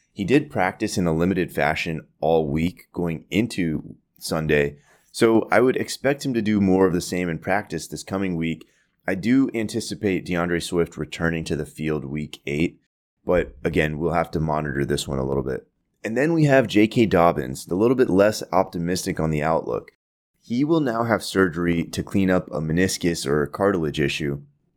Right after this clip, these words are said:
This isn't terribly uncommon after having the major multi-ligament injury that he had last year,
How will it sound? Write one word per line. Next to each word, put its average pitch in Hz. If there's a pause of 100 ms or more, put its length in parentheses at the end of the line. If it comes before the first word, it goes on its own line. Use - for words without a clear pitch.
(220)
This 110
isn't 170
terribly 104
uncommon 117 (340)
after 90
having 87
the 80
major 82
multi-ligament 80
injury 85
that 80
he 78
had 76
last 69
year, 73